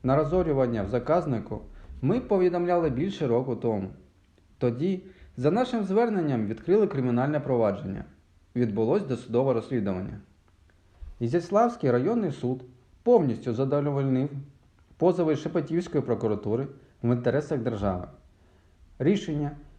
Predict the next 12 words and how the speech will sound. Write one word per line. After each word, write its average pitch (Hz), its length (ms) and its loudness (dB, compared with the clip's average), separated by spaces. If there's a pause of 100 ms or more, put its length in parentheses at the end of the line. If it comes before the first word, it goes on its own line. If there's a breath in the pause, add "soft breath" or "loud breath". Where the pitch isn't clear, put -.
(100)
Ліщанської 175 600 0
сільської 165 440 0
ради 127 440 2
щодо 165 300 0
передачі 160 720 0
шести 151 600 -4 (200)
земельних 151 520 0
ділянок 107 520 0 (100)
площею 151 480 0
приблизно 139 540 -2
десять 143 280 0
гектарів 120 480 2